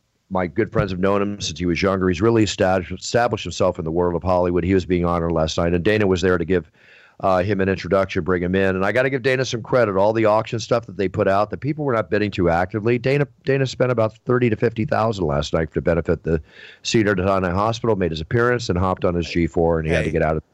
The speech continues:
Speaker 1: for something else.
Speaker 2: Say what you want about Dana White. You can love him. You can hate him. The man has shown his charity time and time again. And, uh, uh, I mean, we talked about the Make-A-Wish stuff not long ago that you were involved with. Uh,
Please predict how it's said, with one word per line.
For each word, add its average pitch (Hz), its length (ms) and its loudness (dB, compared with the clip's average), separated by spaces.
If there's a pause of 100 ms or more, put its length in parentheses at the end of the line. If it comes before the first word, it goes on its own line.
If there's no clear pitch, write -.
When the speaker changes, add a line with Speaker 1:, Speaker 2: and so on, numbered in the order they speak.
Speaker 1:
for - 40 -18
something 76 300 -4
else. 65 300 -6
Speaker 2:
Say 196 260 -4
what 220 200 -2
you 175 100 -6
want 160 240 -2
about 147 180 0
Dana 135 260 -4
White. 127 360 -4 (180)
You 120 140 -12
can 113 180 -12
love 131 220 -2
him. 127 160 -6
You 117 100 -10
can 113 140 -10
hate 120 240 -4
him. 139 280 -8 (140)
The 123 100 -6
man 135 460 -4
has 127 160 -8
shown 120 240 -6
his 113 160 -6
charity 110 460 -6
time 107 420 -8 (100)
and 104 300 -6
time 98 400 -8
again. 95 600 -12
And, 95 280 -10
uh, 92 340 -8 (420)
uh, 95 280 -8
I - 40 -8
mean, 104 280 -6 (140)
we 110 80 -14
talked 113 220 -4
about 110 160 -8
the 104 40 -14
Make-A-Wish 113 440 -6
stuff 104 300 -6
not 101 180 -10
long 101 200 -8
ago 101 260 -8
that 92 120 -10
you 101 120 -10
were 101 140 -8
involved 98 360 -10
with. 104 340 -8
Uh, 98 300 -10